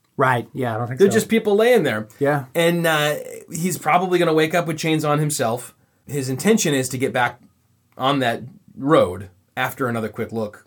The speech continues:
Speaker 2: over that wall.
Speaker 1: It's like with Faithful and Wanton. You know, if, if, uh, if Faithful would have given in to Wanton and,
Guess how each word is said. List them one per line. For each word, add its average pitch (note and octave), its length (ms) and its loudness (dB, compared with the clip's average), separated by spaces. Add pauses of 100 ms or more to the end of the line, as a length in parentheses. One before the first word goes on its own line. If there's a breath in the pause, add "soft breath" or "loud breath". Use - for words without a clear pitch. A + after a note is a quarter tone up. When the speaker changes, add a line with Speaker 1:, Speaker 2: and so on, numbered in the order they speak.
(160)
Speaker 2:
over B2+ 180 -2
that G2+ 200 -2
wall. G2+ 480 0 (200)
Speaker 1:
It's - 140 -8
like C3 140 -4
with A2+ 100 -8
Faithful A#2+ 380 -2
and G#2 100 -2
Wanton. A2 420 -6 (400 soft breath)
You A#2+ 120 -4
know, G#2+ 200 -4
if, A2 380 -6 (320 soft breath)
if, A#2 240 -2
uh, A2 220 0
if A2+ 100 -2
Faithful C3+ 320 0
would A#2+ 120 0
have G#2+ 100 -4
given A#2+ 240 0
in A#2+ 120 -2
to A2+ 80 -10
Wanton A2 440 -4 (180)
and, A#2 340 -4